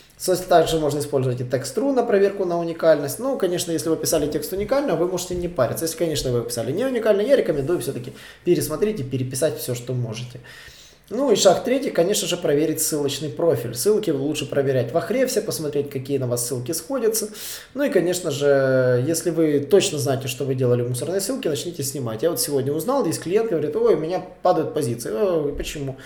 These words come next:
Говорит: «Я сапой пользуюсь». Ну вот, собственно, от-, и ответ.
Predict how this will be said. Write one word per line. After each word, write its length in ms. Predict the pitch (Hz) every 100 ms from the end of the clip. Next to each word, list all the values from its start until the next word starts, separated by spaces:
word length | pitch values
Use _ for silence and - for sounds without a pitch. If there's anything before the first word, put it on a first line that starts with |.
| - -
Говорит: 220 | - 254
«Я 100 | 208
сапой 320 | 185 - -
пользуюсь». 480 | - 131 117 127 131
Ну 120 | 214
вот, 180 | - 123 123
собственно, 320 | 131 - 139
от-, 160 | 127 -
и 240 | 131 131
ответ. 400 | 147 147 - 107